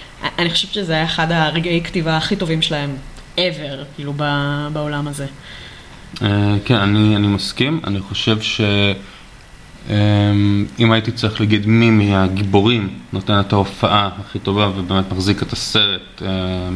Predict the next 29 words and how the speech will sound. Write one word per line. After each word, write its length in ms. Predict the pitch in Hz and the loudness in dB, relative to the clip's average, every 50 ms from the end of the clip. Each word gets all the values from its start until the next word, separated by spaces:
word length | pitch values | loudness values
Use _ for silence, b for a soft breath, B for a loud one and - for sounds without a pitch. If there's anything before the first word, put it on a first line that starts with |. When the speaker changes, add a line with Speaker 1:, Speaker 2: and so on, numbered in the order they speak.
| 92 92 92 90 - - - - | -4 -4 -6 -6 -10 -12 -16 -16
Speaker 2:
הכי 140 | - - - | -14 -6 -2
טוב, 120 | 104 90 | -2 0
זה 60 | 90 90 - - | 0 -2 -4 -2
תור, 340 | - 120 123 147 170 185 185 B B B B B B B B B B B B - - | 0 0 0 0 -2 -6 -8 B B B B B B B B B B B B -14 -12
שבאופן 460 | - - 117 113 113 113 107 120 113 | -4 0 2 2 4 2 2 2 0
מפתיע 440 | 107 107 - - - 151 139 135 107 - | 0 0 0 0 2 2 2 2 0 -2
או 100 | 107 110 | -2 0
לא 340 | 107 107 120 131 127 107 - - - B B B B B B - | 2 4 4 4 2 2 -2 -6 -14 B B B B B B -2
מקבל 480 | 113 110 107 - 107 98 110 107 110 110 | 0 0 2 2 2 2 2 2 2 0
את 60 | 107 107 107 107 | 0 -2 -4 -2
זמן 240 | 104 104 104 110 110 | 0 2 2 2 2
המסך 560 | 113 113 107 107 - - 117 110 107 107 - - | 2 2 2 0 0 0 2 2 2 0 -2 0
השני 800 | 113 98 98 101 101 101 - - - 113 107 117 131 143 143 123 | 0 2 2 2 2 0 0 0 2 4 6 6 6 4 4 2
באורכו 680 | 107 107 90 95 95 95 95 - - - 127 113 107 107 | 0 0 0 2 2 0 0 -4 0 2 4 4 4 4
Speaker 1:
<laughs> 80 | 104 101 | 2 0
Speaker 2:
אחרי 280 | - - 113 101 101 104 - | -2 -2 0 0 0 0 0
טאנוס. 340 | - 101 95 104 139 202 240 B B B B B B - - | -2 -2 -2 -2 -4 -6 -8 B B B B B B -4 0
Speaker 1:
well, 20 | 381 415 427 427 - | 2 2 2 2 2
אולי 260 | 262 262 190 208 220 | 2 2 4 2 2
לא 100 | 147 139 | 0 -2
מפתיע. 360 | 160 170 165 - - - - | -2 -4 -6 -6 -6 -4 -2
Speaker 2:
אמ, 680 | - - 101 98 101 98 98 98 98 98 98 98 98 98 - - - - - - - - - - - - - - | 0 2 4 4 6 6 6 6 4 4 4 2 0 -2 -4 -8 -16 -18 -20 -20 -20 -20 -20 -20 -20 -18 0 2
קריס 220 | 123 117 120 - | 2 2 4 2
המסוורת' 380 | 113 113 110 - 110 104 104 110 | 2 2 2 2 0 0 2 0
נותן, 360 | 98 95 - 104 101 101 101 | 0 0 0 0 2 2 2
אה, 220 | 98 98 98 95 95 | 2 2 2 2 2
הצגה 340 | 95 - - 98 95 101 | 0 0 -2 -2 0 2
מאוד 280 | 95 95 92 92 98 98 | 2 2 2 2 2 2
מאוד 220 | 98 95 95 95 | 4 4 2 0